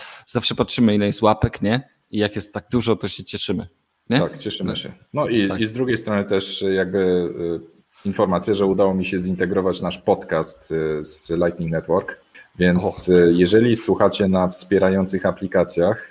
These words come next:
Speaker 2: czyli na przykład Wallet Breeze ma, y, aplikację do słuchania podcastów, znaczy jest tam taka zakładka w portfelu. Co, co ciekawe, że w portfelu się słucha podcastów, nie? <laughs> To jest dobre.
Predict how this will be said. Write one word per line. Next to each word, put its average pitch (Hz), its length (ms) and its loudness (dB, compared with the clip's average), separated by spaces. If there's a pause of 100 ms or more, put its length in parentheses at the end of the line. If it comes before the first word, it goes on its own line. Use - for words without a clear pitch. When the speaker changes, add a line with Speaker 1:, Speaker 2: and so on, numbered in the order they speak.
(140)
Speaker 2:
czyli 87 180 -4
na 85 80 0
przykład - 400 -4 (260)
Wallet 95 300 4
Breeze 90 440 0
ma, 78 260 -4 (320)
y, - 80 -10
aplikację 85 520 -2
do 82 100 -2
słuchania 82 360 -4
podcastów, 85 560 -4 (400)
znaczy 82 240 0
jest 85 120 0
tam 87 120 0
taka 87 180 0
zakładka 80 500 -2
w - 60 -20
portfelu. 101 560 -2 (280)
Co, 98 180 -2
co - 240 0
ciekawe, 117 380 6
że 90 120 4
w - 60 -6
portfelu 120 440 4
się 117 120 2
słucha 107 280 2
podcastów, 101 540 -2
nie? 107 140 -4 (280)
<laughs> 180 120 2 (1000)
To - 80 -2
jest 95 120 -2
dobre. 90 240 0